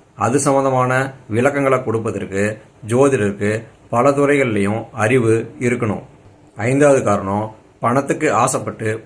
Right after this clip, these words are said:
பொய் சொல்லும் போலி ஜோதிடர்கள். போலி ஜோதிடர்கள் தங்களோட பிழைப்பை ஓட்டுவதற்காக ஏதோ ஒரு பொய்யை சொல்லி மக்களை ஏமாத்துறதுனால ஜோதிடத்தின் மீதான நம்பிக்கை மக்கள்கிட்ட குறையுது. ஆறாவது காரணம்,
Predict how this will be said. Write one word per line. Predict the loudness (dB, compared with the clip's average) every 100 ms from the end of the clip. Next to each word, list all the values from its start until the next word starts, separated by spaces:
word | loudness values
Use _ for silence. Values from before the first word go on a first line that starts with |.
| -4
பொய் | -2 0
சொல்லும் | -2 -2 -2 -6 -8 -2
போலி | 2 2 2
ஜோதிடர்கள். | 2 2 0 -2 -8 -12 -20 -20 _ _ -4
போலி | 2 2 2
ஜோதிடர்கள் | 2 2 0 0 -2
தங்களோட | -4 -2 0 0 -2 -4 -6
பிழைப்பை | 0 0 2 0
ஓட்டுவதற்காக | 0 0 0 -2 -2 -4 -2 -2 -6 -14 -14 -4
ஏதோ | 4 4
ஒரு | 4 2 0
பொய்யை | -2 -2 -2
சொல்லி | -2 -2 -4 -6 -16 -6
மக்களை | -4 0 0 2 0 -2 -10 -12
ஏமாத்துறதுனால | -2 2 4 4 2 0 0 0 0 -2 -8 -20 -20 _ 0
ஜோதிடத்தின் | 4 4 4 2 -2
மீதான | -2 0 0 2 -2 -4
நம்பிக்கை | -4 -2 0 0 0
மக்கள்கிட்ட | -2 -4 -6 -2 0 0 0 -2 -2 -6
குறையுது. | 0 2 2 0 -8 -14 -20 _ _ -20 -20 _
ஆறாவது | -4 2 4 2 2
காரணம், | 0 -2 -4 -6 -6